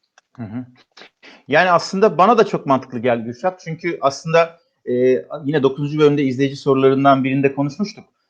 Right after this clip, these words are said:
E, bu çatı aday saçmalığından bir an evvel kurtulmak lazım. Çünkü çatı aday diye bir şey söz konusu olduğunda birinci tur, ikinci tur oluyor. Yani birinci turda kaybeden kaybetmiş, ikinci, birinci turda kazanan kazanmış oluyor.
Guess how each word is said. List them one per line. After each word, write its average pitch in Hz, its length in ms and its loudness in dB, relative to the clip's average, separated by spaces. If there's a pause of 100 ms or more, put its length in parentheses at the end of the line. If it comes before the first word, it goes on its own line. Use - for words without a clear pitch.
(280)
E, 113 340 2
bu 156 220 -4
çatı 143 320 2
aday 156 220 4
saçmalığından 147 680 0
bir 165 100 0
an 156 80 4
evvel 190 180 2
kurtulmak 180 460 -6
lazım. 113 280 2
Çünkü 180 240 -14
çatı 196 380 -2
aday 151 500 4
diye 139 120 0
bir 123 80 -8
şey 139 180 -12
söz 160 280 -10
konusu 151 300 -8
olduğunda 175 640 -2 (440)
birinci 170 520 2
tur, 240 180 0 (640)
ikinci 226 340 2
tur 214 120 2
oluyor. 101 320 2 (560)
Yani 156 260 4
birinci 196 300 2
turda 131 300 -2
kaybeden 190 640 2
kaybetmiş, 196 500 2
ikinci, 165 340 -8
birinci 160 360 -6
turda 147 140 -4
kazanan 160 320 0
kazanmış 151 420 0
oluyor. 110 260 -2